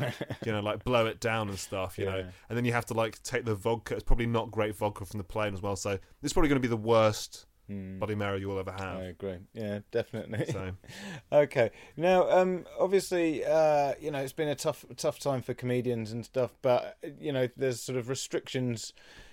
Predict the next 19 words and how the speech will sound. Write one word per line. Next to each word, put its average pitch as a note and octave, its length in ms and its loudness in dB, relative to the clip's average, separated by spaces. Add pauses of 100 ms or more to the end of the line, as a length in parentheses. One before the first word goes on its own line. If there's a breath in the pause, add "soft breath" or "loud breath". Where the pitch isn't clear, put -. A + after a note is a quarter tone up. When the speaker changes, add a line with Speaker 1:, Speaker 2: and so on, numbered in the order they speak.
Speaker 1:
easing B2 720 2
on, B2 300 -2
on A#2+ 200 -2
the A#2 80 -2
horizon. A#2+ 760 0
Um, D3+ 400 2
is D3+ 100 -4
there F3+ 100 2
anything F3 280 -4
you're E3 160 0
up - 140 -4
to D#3 240 0
at D3 80 0
the - 60 -4
minute E3 280 -2
that B2 100 -2
we B2+ 100 0
should, B2+ 260 -4
uh, B2+ 220 4